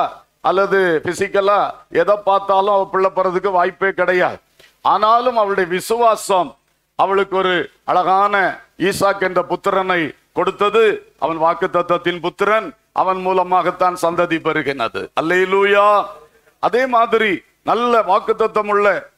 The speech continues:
தேசத்தை சுதந்தரிக்கக்கூடிய அல்லது பரலோகத்தை சுதந்தரிக்கக்கூடிய ஆத்துமாக்களை திரளாக பெற்றெடுக்க வேண்டும். ஒவ்வொரு நாளும் ஆத்துமாக்களை பெற்றெடுக்க வேண்டும் என்ற தாகம் ஊழியக்காரர்களுக்குள் அலைமோதி கொண்டிருக்கணும்.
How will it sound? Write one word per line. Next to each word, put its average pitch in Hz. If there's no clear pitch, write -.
தேசத்தை 214
சுதந்தரிக்கக்கூடிய 208
அல்லது 180
பரலோகத்தை 214
சுதந்தரிக்கக்கூடிய 208
ஆத்துமாக்களை 196
திரளாக 220
பெற்றெடுக்க 196
வேண்டும். 180
ஒவ்வொரு 220
நாளும் 226
ஆத்துமாக்களை 208
பெற்றெடுக்க 208
வேண்டும் 202
என்ற 190
தாகம் 190
ஊழியக்காரர்களுக்குள் 202
அலைமோதி 208
கொண்டிருக்கணும். 190